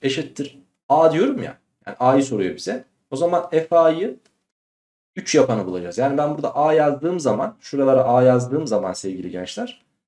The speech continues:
e, bunun cevabının üç çıkmasını istiyoruz. A soruluyor bizden. Aslında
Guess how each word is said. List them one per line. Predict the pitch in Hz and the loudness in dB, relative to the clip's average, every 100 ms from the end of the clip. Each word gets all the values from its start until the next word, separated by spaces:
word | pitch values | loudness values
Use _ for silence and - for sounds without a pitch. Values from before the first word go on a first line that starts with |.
| _ _ _ _ 107 | _ _ _ _ -4
e, | 107 117 | -2 0
bunun | 190 170 | 0 4
cevabının | 175 165 160 180 226 | 6 8 8 6 -2
üç | 202 - | -4 -8
çıkmasını | 123 120 104 101 98 | -10 -6 -6 -6 -8
istiyoruz. | 95 - 151 240 - | -10 -8 -6 -6 0
A | 160 147 | 4 4
soruluyor | - 98 87 85 | 2 -6 -8 -14
bizden. | - - - - _ _ _ _ | -16 -20 -20 -20 _ _ _ _
Aslında | 175 175 185 175 | 0 0 0 -4